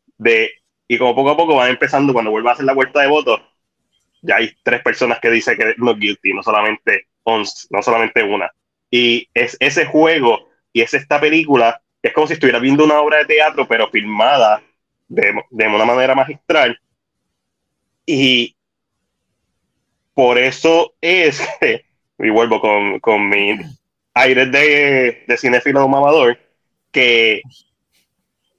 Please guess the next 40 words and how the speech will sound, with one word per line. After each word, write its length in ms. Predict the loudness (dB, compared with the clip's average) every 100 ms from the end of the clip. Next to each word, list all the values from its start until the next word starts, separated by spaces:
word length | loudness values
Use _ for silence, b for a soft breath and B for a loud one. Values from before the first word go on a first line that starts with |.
| -20 -4
cuando 320 | 0 2 2
yo 140 | 4
veo 100 | 2
películas 420 | 2 0 2 2 2
hoy 140 | 2
en 120 | 0
día, 320 | 2 2 2 2
para 140 | 0
mí 140 | 2 0
la 180 | 0 2
mayoría 340 | 2 2 0
son 320 | 2 0 -2 _ -4
ok 220 | -2 0 0 2
o 40 |
meh, 320 | 2 0 -2 -8 _ _ _ _ _ -2
porque 380 | 0 0 -2 -2
esta 320 | -4 0 0
película 600 | 0 0 2 4 4 0 _
me 200 | -4 0 0
hizo 440 | 0 0 0 -2 _ _ _ _ _ _ -8
gritar 640 | -2 0 2 2 0 -6 _ -20 -8
tres 300 | -2 -2 -2
veces, 340 | -2 0 0 0
yo 120 | 0
solo, 220 | 0 0
yo 80 | 0
estaba 160 | -2
en 60 | -2
casa 160 | -2 0
viéndola 280 | 0 0
solo, 180 | 0 -2
solo. 200 | -2 -8 _ _ _ _ _
No, 100 | -2 0 2
no 80 | 2
había 140 | 4
una 120 | 2
razón 260 | 2 0 0
para 160 | 2
yo 100 | 2
gritar, 400 | 2 2 0 -2